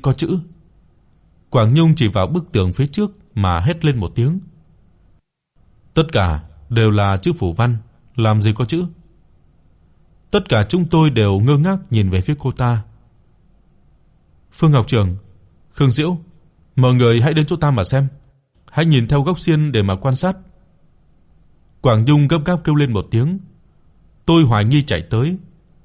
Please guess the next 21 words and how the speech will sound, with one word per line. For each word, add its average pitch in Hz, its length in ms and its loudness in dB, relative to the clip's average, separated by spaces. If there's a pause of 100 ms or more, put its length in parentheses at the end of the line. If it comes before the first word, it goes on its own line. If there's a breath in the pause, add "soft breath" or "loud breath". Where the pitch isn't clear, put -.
(400)
Tiếp 143 200 0
theo 127 240 2 (120)
tôi 135 140 2
nghiêng 120 280 0
đầu, 85 300 -2 (580)
cố 139 160 2
gắng 151 220 0
song 151 240 0
song 147 180 -2
với 175 100 -2
tầm 101 220 -2
nhìn 92 200 -2
của 107 120 -4
Quảng 92 280 -2
Nhung. 123 200 -2 (640)
Sau 120 200 -2
đó 127 280 -2 (260)
tôi 135 140 0
đã 156 80 2
nhìn 101 260 0
thấy. 131 280 -4